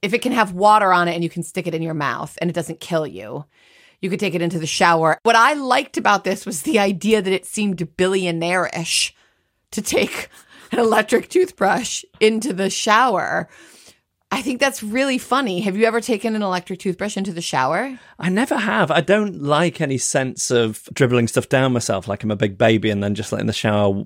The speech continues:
Speaker 2: wash it off.
Speaker 1: In the wake of one of my first brutal relationship breakups, my friend Christine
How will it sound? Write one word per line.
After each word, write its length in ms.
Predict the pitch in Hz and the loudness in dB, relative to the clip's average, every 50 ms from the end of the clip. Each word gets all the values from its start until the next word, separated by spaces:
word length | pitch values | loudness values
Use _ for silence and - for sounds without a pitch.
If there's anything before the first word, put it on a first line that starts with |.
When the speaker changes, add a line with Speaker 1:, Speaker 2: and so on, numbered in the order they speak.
| _ _ | _ _
Speaker 2:
wash 260 | - 107 104 - - - | 0 0 0 0 0 -4
it 100 | - - | -2 0
off. 320 | 110 104 92 - - - - | 0 0 0 -2 -6 -4 0
Speaker 1:
In 160 | 185 196 190 | 0 2 2
the 80 | 185 175 | 2 0
wake 540 | 170 151 165 190 190 156 - - - - - - _ - | 0 0 0 0 0 0 -4 -6 -12 -16 -18 -16 _ 0
of 160 | 165 156 156 | 0 0 2
one 120 | 170 170 165 | 2 2 2
of 120 | 165 165 | 0 0
my 140 | 170 156 156 | -2 -2 -2
first 720 | - - - - 170 160 151 147 - - - - 165 147 _ | -4 -8 -4 -2 0 0 0 -2 -8 -14 -16 -18 -20 -20 _
brutal 840 | - 165 147 139 135 135 160 175 185 185 170 156 113 101 - - - | -6 -6 -4 -4 -4 2 4 4 4 6 4 2 0 0 -4 -8 -4
relationship 680 | 156 156 151 151 160 160 - - 160 165 - - - | -2 -2 0 0 0 0 0 -2 -4 -4 -4 -8 -8
breakups, 720 | - - 98 92 - - 127 113 - - - - - - - _ _ _ _ _ _ _ _ _ _ _ - | -6 -6 -6 -6 -4 -4 -2 -2 -2 -4 -8 -16 -16 -16 -16 _ _ _ _ _ _ _ _ _ _ _ -2
my 160 | 180 180 175 | 2 2 2
friend 480 | 170 - - - 185 170 170 170 170 - | 2 0 -4 0 2 2 2 2 -2 -4
Christine 1040 | - - - 175 - - - - - - - 208 226 220 156 - - - 151 180 190 | -10 -10 -10 -8 -8 -6 -6 -6 -6 -4 -4 -4 -4 -4 -4 -8 -10 -10 -10 -10 -12